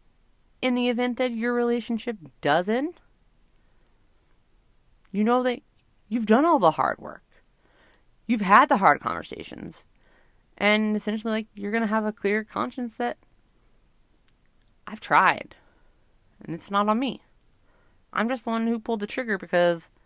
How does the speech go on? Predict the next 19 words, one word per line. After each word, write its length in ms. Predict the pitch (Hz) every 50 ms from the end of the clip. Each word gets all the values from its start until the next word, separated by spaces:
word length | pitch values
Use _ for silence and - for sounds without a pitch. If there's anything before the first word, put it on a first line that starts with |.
| _ _ _ _ _ _ _ _ _ _ _ _ _ _ _ _ _ _ _ _
I 120 | - - 190
value 320 | 180 196 208 208 196 180
myself 640 | 165 151 139 - - 160 - - - - - - _ _ _ _ _ _ _ _ _ _ _ _ _ _ _ _ _ _ _ _ _ _ _ _ _ _ _ _ _ _ _ _ _ _ _ _ _ _ _ -
and 160 | 170 175 180
my 140 | 175 175 180
needs 320 | 180 196 208 202 160 156
and 120 | 147 139
wants." 500 | 139 165 170 147 - - - - - - - _ _ _ _ _ _ _ _ _ _ _ _ _ _ _ _ _ _ _ _ _ _ -
And 100 | 170 185
I 40 |
think 240 | 185 - 214 196 -
you 60 | 202
get 100 | 196 208
to 60 | 208 208
that 180 | 214 214 208
point, 280 | - 202 208 233 240 - _ _ _ _ _ _ _ _ _ _ _ _ _ _ _ _ _ _ _ _ _ _ _ _ _ _ _ _ _ _ _
it's 140 | - - -
huge. 340 | - 196 214 196 - - - _ _ _ _ _ _ _ _ _ _ _ _ _ _ _ _ _ _ _ _ _ _ _ _ _ _ _ _ _ _ _ _ _ _ _ _ _ - -
So, 140 | - -